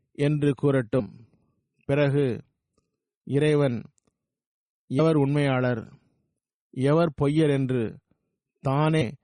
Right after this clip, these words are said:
தனது வானத்து அடையாளங்களை கொண்டு அறிவிப்பான். ஜமாத்துகளும் சரி, வெளியில் எவரும் வரவில்லை. தனித்து ஜமாத்திலிருந்து பிரிந்து சென்றவர்களும் வரவில்லை.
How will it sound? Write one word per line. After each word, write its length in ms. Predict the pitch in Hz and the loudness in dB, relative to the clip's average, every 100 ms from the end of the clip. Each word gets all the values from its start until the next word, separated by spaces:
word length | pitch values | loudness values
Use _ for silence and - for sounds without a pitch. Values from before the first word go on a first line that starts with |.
| _ _ _ _ | _ _ _ _
தனது 380 | 151 143 139 127 | -4 -2 0 0
வானத்து 520 | 123 147 165 147 147 | 0 0 0 0 -2
அடையாளங்களை 640 | 123 139 151 151 139 135 | 0 0 0 0 0 0
கொண்டு 600 | - 123 127 113 107 - _ _ _ | 0 -2 0 0 -2 -6 _ _ _
அறிவிப்பான். 680 | 123 123 110 - 110 107 85 - _ _ _ _ _ _ _ _ _ | -2 0 -2 -2 -4 -4 -8 -16 _ _ _ _ _ _ _ _ _
ஜமாத்துகளும் 680 | 123 127 139 131 139 123 139 | -4 -2 -2 -2 0 2 0
சரி, 600 | 143 143 135 151 156 - - 117 - _ | 0 -2 0 0 -2 -4 -14 -20 -20 _
வெளியில் 580 | 127 139 151 151 139 - - _ | -2 0 2 2 -2 -6 -14 _
எவரும் 440 | 120 143 180 185 | -2 2 2 2
வரவில்லை. 580 | 147 131 127 127 123 113 - _ _ _ _ _ | 2 0 0 -2 -2 -4 -8 _ _ _ _ _
தனித்து 460 | - 135 160 151 165 | -4 0 0 0 0
ஜமாத்திலிருந்து 960 | 143 139 147 147 147 143 151 147 139 120 | 0 0 0 -2 -2 -2 0 0 0 0
பிரிந்து 300 | 147 165 160 | -2 0 0
சென்றவர்களும் 580 | 147 143 151 151 147 165 | 0 2 2 4 2 2
வரவில்லை. 600 | 143 131 127 123 120 | 2 2 0 -2 -2